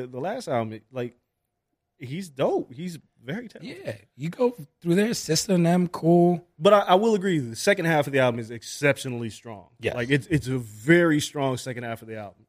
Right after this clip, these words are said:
Speaker 1: And obviously, <laughs> once you get to Money,
Speaker 2: Oh.
Speaker 1: I had a text crisis. I was like, "Yo, man.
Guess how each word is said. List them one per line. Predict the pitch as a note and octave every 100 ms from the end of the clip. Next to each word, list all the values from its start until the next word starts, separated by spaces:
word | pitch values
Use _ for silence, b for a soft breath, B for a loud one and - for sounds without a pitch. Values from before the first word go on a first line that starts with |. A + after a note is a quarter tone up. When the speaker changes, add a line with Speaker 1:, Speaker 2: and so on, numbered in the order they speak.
| -
Speaker 1:
And | D3+
obviously, | F3 D3 - B2+
<laughs> |
once | F#3 -
you |
get | C3+ B2
to |
Money, | A#2 C3+ B2 F#2+ _ _ _ _ _
Speaker 2:
Oh. | - A#2 - _ _ _ _ _ _ -
Speaker 1:
I |
had | F3 C#3+
a |
text | - F3 -
crisis. | E3 C3+ A2+ A2+
I |
was | C#3 A2
like, | G#2
"Yo, | F3 C3+
man. | G#2+ G2+